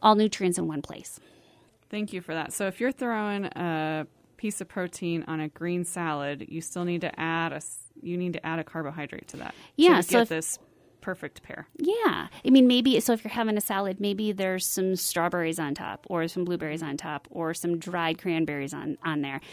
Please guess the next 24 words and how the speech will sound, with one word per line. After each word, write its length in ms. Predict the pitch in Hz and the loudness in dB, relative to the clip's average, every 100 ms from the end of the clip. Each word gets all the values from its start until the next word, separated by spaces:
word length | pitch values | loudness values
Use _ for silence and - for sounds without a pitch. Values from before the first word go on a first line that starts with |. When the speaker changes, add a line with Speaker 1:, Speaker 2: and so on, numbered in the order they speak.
| - - - | -18 -20 0
Speaker 1:
Uh, 180 | 185 165 | 2 4
maybe 280 | 185 180 185 | 4 2 2
you 120 | 175 | -4
have 180 | 175 170 | -4 -6
a 40 | |
slice 280 | 165 160 160 | -6 -6 -6
of 80 | 170 | -4
bread 220 | 160 156 | 0 0
with 180 | 143 - | -2 -6
it. 80 | - | -4
It 140 | 196 | -2
does 180 | 214 208 | 0 0
not 280 | 202 190 - | 0 -2 -4
have 220 | 196 175 | -6 -8
to 120 | - 180 | -6 -4
be, 380 | 165 165 160 160 - - - _ | -2 -2 -2 -6 -16 -20 -20 _
you 100 | 220 | -4
know, 260 | 170 160 - | -4 -6 -4
overwhelming. 800 | 226 202 190 170 160 170 196 214 | 2 4 2 0 2 4 4 2
I 120 | - 190 | 0 -2
think 300 | 220 202 - | 0 0 -2
sometimes 560 | - 196 208 190 185 | -4 -2 0 -2 -2
we 120 | 180 | -4
get, 260 | 175 175 - | -2 -2 -4